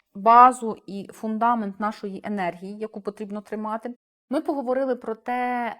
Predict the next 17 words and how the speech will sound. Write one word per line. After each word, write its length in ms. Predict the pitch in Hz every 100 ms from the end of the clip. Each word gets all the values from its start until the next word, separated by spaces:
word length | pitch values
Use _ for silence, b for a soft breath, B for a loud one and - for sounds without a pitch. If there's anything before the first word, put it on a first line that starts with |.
| _
як 360 | 190 233 254 233
не 80 |
зливати 540 | 220 226 196 175 - -
енергію, 500 | 208 208 208 208 208
ми 100 | 202
проговорили 580 | 190 190 190 185 180 180
про 220 | 175 160
конфлікти, 800 | 156 190 190 240 320 311 - 240
ми 120 | 220
говорили 480 | 185 180 185 185 180
про 340 | 180 180 175 175 _ _
те, 420 | - 180 175 - -
про 120 | 202
нарікання, 800 | 196 185 185 247 294 320 285 247
ми 120 | 214
говорили 520 | 185 180 185 190 190
про, 560 | 185 - 180 185 180 180